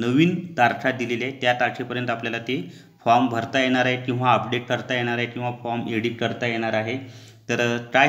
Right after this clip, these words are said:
तारखा आहेत, ते आपण आता व्यवस्थित पाहूयात. जर तुम्हाला आरोग्य विभागातील रट ट तसंच रट ड या दोन्हीसाठी recorded video कोर्स लावायचा असेल, तर मराठी व्याकरण, अंकगणित, बुद्धिमत्ता चाचणी, इंग्रजी व्याकरण,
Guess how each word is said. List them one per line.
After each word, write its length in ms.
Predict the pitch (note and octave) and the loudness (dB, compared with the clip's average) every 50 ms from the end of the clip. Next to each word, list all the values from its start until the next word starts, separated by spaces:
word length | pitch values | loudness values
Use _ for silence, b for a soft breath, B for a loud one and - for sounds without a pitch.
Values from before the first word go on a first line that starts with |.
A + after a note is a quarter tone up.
| D#3 | 4
तारखा 280 | - C3 C3 B2+ - C#3+ | 4 2 2 2 -2 -6
आहेत, 80 | C#3 C#3 - - | -8 -6 -4 0
ते 40 | |
आपण 280 | C3 A#2 A2+ - A#2+ A2+ | 2 2 2 0 -2 -6
आता 160 | A2 G#2 - | -6 -6 -6
व्यवस्थित 380 | A#2+ A2 G#2+ G#2+ G2 - - - | -6 -6 -6 -6 -8 -10 -12 -14
पाहूयात. 400 | - - G#2+ F#2 F2 F2+ F2+ F2 - - - - _ _ _ _ _ _ _ _ _ _ b b b b b b b b - | -10 -8 -8 -8 -8 -8 -10 -12 -14 -18 -20 -20 _ _ _ _ _ _ _ _ _ _ b b b b b b b b -6
जर 200 | D3+ B2+ D#3+ F3+ | 0 2 2 2
तुम्हाला 360 | F#3 F3+ D#3+ D3+ D3 D#3 D#3+ C#3 | 2 0 0 0 2 4 4 4
आरोग्य 460 | A2+ G#2+ - B2 B2 C3 C3 C3 C#3+ | 4 4 2 0 0 0 0 0 0
विभागातील 540 | C#3+ C#3 C#3 C#3 C3+ C#3+ C#3 - D3 C3+ C3 A2+ | 0 0 0 0 -2 -2 -4 -4 -6 -8 -6 -4
रट 140 | B2 C3 B2+ - - - - - - | -4 -6 -6 -8 -12 -18 -16 -4 0
ट 40 | D3+ D3 B2 A2 A2 - - - | 2 2 2 0 -2 -4 -4 -4
तसंच 400 | B2 B2 - C#3+ C#3 - - - A2 | -4 -2 -2 -4 -4 -6 -8 -8 -2
रट 160 | A#2 A#2+ B2 - - A#2 | 0 0 0 0 0 0
ड 60 | B2+ B2+ A2 F2+ F2 - - - - | 2 2 2 2 -2 -6 -12 -8 -4
या 120 | C3+ B2 | -2 0
दोन्हीसाठी 840 | A#2+ A#2+ A#2+ A#2+ A#2+ C#3 D#3 - D#3 C#3+ C#3 - B2 G#2 G#2 G#2+ B B B B B B - | 0 0 0 2 2 2 2 2 0 -2 0 -2 -2 -4 -4 -6 B B B B B B -6
recorded 520 | A2+ A2+ A2+ A2+ - C3+ C3+ C3+ D3 D3+ C3+ | -2 -2 0 2 4 4 4 4 4 2 0
video 240 | B2+ C3 B2+ C3 | 0 0 0 -2
कोर्स 280 | B2+ B2+ C3+ C3 B2+ - | -2 -2 -4 -4 -2 -2
लावायचा 360 | B2+ A#2+ A#2 B2 A#2+ - B2+ | -2 -2 -2 -2 -2 -2 -2
असेल, 320 | A#2+ A#2 - - B2 A#2 - | -2 -2 -4 -6 -8 -6 -4
तर 180 | C3 G#2 G2+ | -4 -2 -2
मराठी 420 | G2+ G#2+ G#2+ A2 A2+ A#2 A#2 - C3 | -2 -2 0 0 0 0 0 0 0
व्याकरण, 480 | B2 A#2+ A#2 A#2+ B2 A#2+ A#2 A#2+ B2 | 0 0 0 0 -2 -2 -2 -4 -4
अंकगणित, 680 | B2+ - A2 G#2+ G#2+ G#2+ B2 A#2+ A#2+ A#2 A#2 A#2+ A#2+ A2+ | -4 -2 -2 -2 -2 -2 -2 -2 -2 -4 -4 -4 -6 -6
बुद्धिमत्ता 500 | A2 G#2+ G#2+ G#2 G#2 A2 A#2 A#2 A2+ B2 | -6 -8 -8 -4 -4 -2 -2 -2 -2 -2
चाचणी, 400 | A2+ B2 A#2 A2+ A#2 - A#2+ A#2 | -2 -2 -2 -2 -2 -4 -4 -4
इंग्रजी 480 | A#2+ - B2 A2 G#2+ G#2+ A2+ A2+ A2+ A#2+ | -4 -4 -2 -2 0 0 0 -2 -2 -2
व्याकरण, 480 | A#2+ A#2+ A#2 A#2 - A#2+ A#2+ A#2+ B2+ | -2 -2 -2 -2 -2 -2 -2 -2 -4